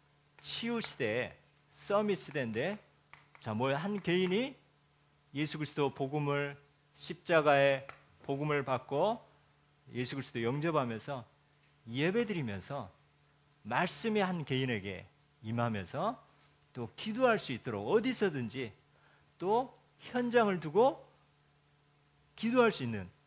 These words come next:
이 마음을 품게 하고 또 이렇게 현장을 사모하는 이게 치유된 치유. 자, 우리는 단순히 질병만 생각하는 것이 아니라 내가 혹시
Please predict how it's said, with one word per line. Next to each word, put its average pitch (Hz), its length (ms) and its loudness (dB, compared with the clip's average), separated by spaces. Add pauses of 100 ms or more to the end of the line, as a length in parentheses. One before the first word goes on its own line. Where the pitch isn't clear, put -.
(320)
이 185 220 -2
마음을 139 520 0
품게 156 460 -8
하고 120 420 -2 (560)
또 98 140 -6
이렇게 101 280 -8
현장을 131 460 -2
사모하는 110 580 -4 (360)
이게 170 340 -4
치유된 226 760 -6
치유. 113 380 -10 (1400)
자, 107 140 -8
우리는 127 360 -2 (460)
단순히 135 400 -6
질병만 160 600 4
생각하는 165 360 2
것이 123 220 -4
아니라 110 420 -2 (600)
내가 110 220 -6
혹시 175 440 -6